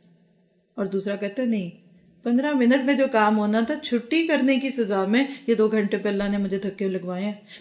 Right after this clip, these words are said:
फिर सही नहीं, फिर अगले दिन वापस करने जाना पड़ेगा।" ये हमारी सज़ाएं होती हैं अल्लाह के रास्ते के कामों को छोड़ने की।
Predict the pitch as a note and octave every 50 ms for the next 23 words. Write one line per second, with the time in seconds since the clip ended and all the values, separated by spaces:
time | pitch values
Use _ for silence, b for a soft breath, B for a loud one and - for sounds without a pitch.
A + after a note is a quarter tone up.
0 | B - C#4+ D#4+ D#4+ - D#4+ D4+ D4+ C#4 C#4+ C#4 B3 C#4+ D#4 D#4+ C4 C#4+ D4 C#4+
1 | D4 C4+ C4 B3 B3 B3 A3+ - B3 G#3+ G#3 G#3+ G#3+ G#3 G3+ G3 F#3+ F#3+ F3+ G3
2 | F#3+ G3 G3 G3 A#3 B3 A#3+ B B B B B - G#3+ A3 G#3 G#3+ G#3 G#3 A3+
3 | G#3+ - G#3+ F#3+ G3+ G3 G#3 A#3 A#3 A3+ A3 A3+ - G#3+ G#3+ G#3 G3+ - - A3+
4 | G3 F#3+ G3+ G3 - G3+ F#3+ F#3+ F#3+ F#3+ - G3 F#3+ G#3 G3 G3 G3 F#3 F3+ F#3
5 | F#3 G3 F#3+ F#3+ G3 F#3 E3+ E3+ F3+ F3+ - F#3+ F3+